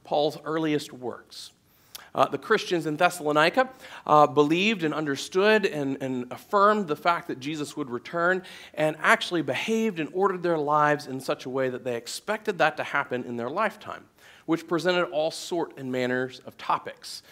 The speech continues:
So after addressing what becomes of those who've fallen asleep or those who departed from this life, what manner of life should they be living? How, uh, do they deal with those who are idle and those who are working? All these things, what does life in community look like?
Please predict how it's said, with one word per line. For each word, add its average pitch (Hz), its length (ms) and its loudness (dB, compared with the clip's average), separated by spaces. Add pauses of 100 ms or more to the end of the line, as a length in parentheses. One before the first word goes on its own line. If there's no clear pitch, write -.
(240)
So - 160 -2
after 160 320 2
addressing 139 580 0
what 160 180 0
becomes 151 460 -4
of 131 140 -8
those 131 400 0 (240)
who've 135 160 -10
fallen 143 360 0
asleep 127 440 -4
or 117 60 -6
those 139 220 0
who - 80 -12
departed 123 600 -6
from 147 240 -2
this 113 180 -8
life, 104 300 -8
what 156 180 -4
manner 170 320 0
of 131 120 -6
life 151 360 0
should 151 260 -8
they 135 140 2
be 120 180 -6
living? 117 380 -4 (380)
How, 180 420 2 (220)
uh, 143 160 -2
do 139 100 -8
they 143 140 2
deal 151 400 0
with 135 180 0
those 143 260 0
who 143 120 -6
are 123 180 -6
idle 135 420 0
and 120 140 -4
those 127 220 -2
who 131 100 -10
are 117 80 -4
working? 127 400 -2
All 208 360 0
these 180 280 -4
things, 123 380 -4
what 170 180 -2
does 143 180 -8
life 160 400 -2
in 147 200 -4
community 143 640 -2
look 170 400 -2
like? 95 320 -8